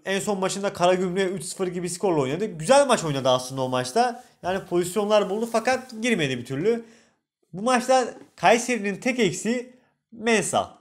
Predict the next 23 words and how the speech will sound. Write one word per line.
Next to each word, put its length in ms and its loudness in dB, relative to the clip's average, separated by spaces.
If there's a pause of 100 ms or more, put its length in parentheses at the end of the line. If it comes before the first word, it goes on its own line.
(400)
Onun 200 -6
da 80 -2
zaten 240 4
sakatlığı 420 0
uzun 180 -4
sürede 460 -4
sürüyor. 440 -4
Tiam 360 2
bu 60 -4
maçta 400 0
muhtemelen 640 -2
sol 180 -4
açıkta 480 -2 (220)
oynayabilir. 600 2
İleride 340 4
yine 180 -2
Gavranovic, 680 0 (400)
Cardozo, 720 2 (220)
orta 260 -4
sahanın 300 2
on 220 -4
numara 320 2
rolünde 600 -4